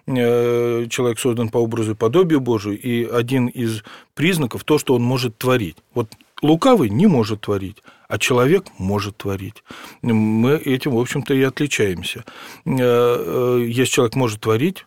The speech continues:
он творит. Марат Гельман творит? Творит. У него это от Бога? От Бога. Только куда он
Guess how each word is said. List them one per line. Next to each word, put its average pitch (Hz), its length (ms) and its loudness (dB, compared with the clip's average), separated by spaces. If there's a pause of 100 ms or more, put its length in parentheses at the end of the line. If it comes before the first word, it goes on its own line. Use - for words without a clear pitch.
(140)
он 101 140 -6
творит. 120 460 -2 (480)
Марат 135 360 2
Гельман 147 340 2
творит? 160 460 2 (360)
Творит. 85 540 -6 (480)
У 143 80 4
него 147 280 6
это 160 380 4
от 151 220 2
Бога? 156 480 2 (100)
От 104 220 -2
Бога. 127 540 2 (280)
Только - 280 -2
куда 151 220 2
он 143 100 -2